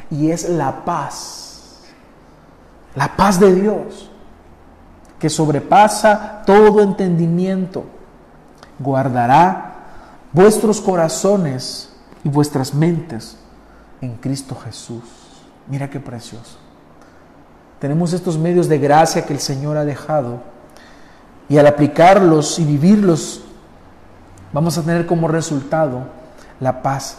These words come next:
de Dios. Y la paz de Dios, la Biblia describe estos tres aspectos de la paz que se relacionan con Dios.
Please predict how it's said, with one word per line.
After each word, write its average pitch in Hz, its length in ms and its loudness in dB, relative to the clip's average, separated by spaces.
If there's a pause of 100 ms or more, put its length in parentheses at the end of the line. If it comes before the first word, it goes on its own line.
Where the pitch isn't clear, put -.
(160)
de 127 120 -10
Dios. 117 720 -12 (2500)
Y 160 100 2
la 156 180 2
paz 165 220 4
de 180 120 4
Dios, 175 540 0 (420)
la 143 160 -2
Biblia 165 720 2 (1700)
describe 170 480 4
estos 175 280 -2
tres 170 440 0 (120)
aspectos 165 580 -2
de 143 100 0
la 131 180 -2
paz 147 340 2
que 143 100 -8
se 143 140 -8
relacionan 139 560 -4
con 123 220 -10
Dios. 139 400 -6